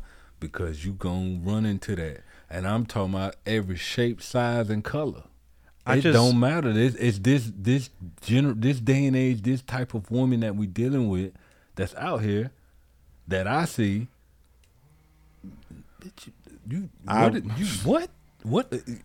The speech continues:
Speaker 2: I will not tolerate that from any fucking body, bro. I promise you, man. That, that whole, "The world is big mean to me," or, or, "I can't help myself." I will respect a person,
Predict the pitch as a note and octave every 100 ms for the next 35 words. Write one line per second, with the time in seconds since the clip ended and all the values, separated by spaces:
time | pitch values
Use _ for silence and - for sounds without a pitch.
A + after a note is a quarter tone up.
0 | - A2 A#2+ B2 C3 C#3 A#2 - C#3 C3
1 | G#2 G2+ G2 G#2+ G#2+ G2+ G#2+ G#2 A2+ C3
2 | C3 B2 C3 A#2 A#2 A2 A#2 A#2+ A2 F2+
3 | G#2 A2 G#2+ A2+ - C#3+ C#3 A2+ G#2 G#2
4 | A2 B2 B2+ - - C3+ C#3+ D#3 D3+ C#3+
5 | C3+ B2+ A2 - - B2 A#2+ C#3 D3+ C#3
6 | B2 A#2+ D3 B2 C#3 D3+ C#3+ D3 D3 D3
7 | C#3+ A#2 B2 A#2+ A2+ G#2+ - - B2 G#2
8 | B2+ - D#3+ B2+ D3 C#3 C#3 C3 - C3
9 | A#2+ - - - - C#3 D#3+ F3 C#3+ C#3+
10 | - E3+ F#3 - D#3+ - D#3+ B2+ - G#2
11 | A2+